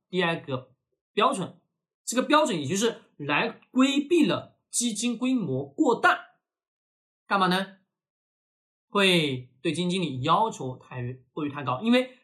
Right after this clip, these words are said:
资金量特别巨大的时候，对于投资人来讲，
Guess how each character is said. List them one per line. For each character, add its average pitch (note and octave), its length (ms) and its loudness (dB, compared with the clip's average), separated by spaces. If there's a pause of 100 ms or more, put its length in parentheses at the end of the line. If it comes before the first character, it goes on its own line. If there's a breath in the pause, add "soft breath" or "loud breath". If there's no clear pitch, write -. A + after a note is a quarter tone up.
(140)
资 C4+ 220 -2
金 C#4 160 0
量 C4 180 2
特 - 220 -4
别 C#3+ 180 -4
巨 - 160 -10
大 F3+ 140 -4
的 E3 80 -4
时 E3 100 -8
候， A#2+ 240 -8
对 G#3+ 120 -8
于 G#3 360 -6
投 - 160 -10
资 F#3 160 -6
人 D3+ 140 -4
来 G#3 100 -4
讲， D3+ 280 -8